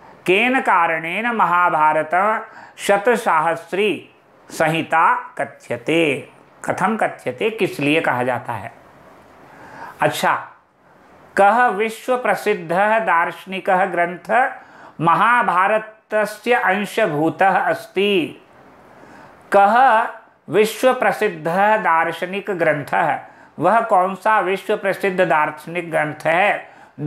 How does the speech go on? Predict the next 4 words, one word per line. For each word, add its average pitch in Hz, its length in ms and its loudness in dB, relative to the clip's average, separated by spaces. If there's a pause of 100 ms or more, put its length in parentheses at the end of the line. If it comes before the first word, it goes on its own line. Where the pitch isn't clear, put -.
(400)
यह 202 360 4
महाभारतस्य 190 1160 0
अंशः 196 640 0
अस्ति, 190 560 -4